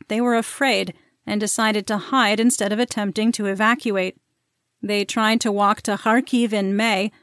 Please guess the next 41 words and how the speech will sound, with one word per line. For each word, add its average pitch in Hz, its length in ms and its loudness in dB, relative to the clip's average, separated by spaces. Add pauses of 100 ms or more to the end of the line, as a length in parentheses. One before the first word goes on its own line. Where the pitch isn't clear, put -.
(240)
but 226 120 -2
were 233 140 2
stopped 240 440 0
at 294 60 -8
the 339 100 -2
first 226 440 -2
Russian 208 360 -2
checkpoint. 208 600 -4 (600)
They 208 140 -2
were 196 140 0
bound, 202 540 2 (280)
bags 240 380 2
were 269 100 2
put 240 200 2
over 202 220 2
their 190 180 0
heads, 214 460 0 (360)
and 226 160 0
they 233 80 2
were 233 140 2
taken 262 400 4
to 269 140 2
a 240 60 2
prison 247 520 2
in 214 220 2
Vovchansk. 196 640 -2 (480)
There 214 360 2
they 208 140 2
were 202 120 0
conscripted 240 720 0
into 226 240 2
forced 202 400 -4
labor 208 320 0
and 190 220 -2
tortured, 220 520 -2 (360)
including 285 580 2
having 214 320 2
their 202 140 0
toenails 247 580 2
torn 190 260 -4
out, 185 240 -2